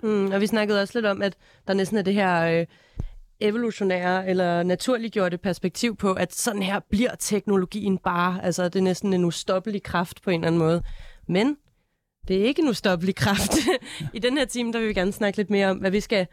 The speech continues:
ligesom gøre for at, øh, for at vende skuden, ikke? Øh, og så vil vi gerne starte med dig, Henrik, fordi du er jo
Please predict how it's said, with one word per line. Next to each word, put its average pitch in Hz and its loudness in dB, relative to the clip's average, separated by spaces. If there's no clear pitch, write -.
ligesom 208 0
gøre 185 0
for 214 -4
at, 170 0
øh, 165 -2
for - -4
at 185 0
vende 185 2
skuden, 202 0
ikke? 196 -2
Øh, 170 -4
og 185 -6
så 226 -2
vil 220 0
vi 214 0
gerne 208 0
starte 196 -4
med 202 0
dig, 202 0
Henrik, 254 -2
fordi 208 -2
du 226 0
er 226 2
jo 190 2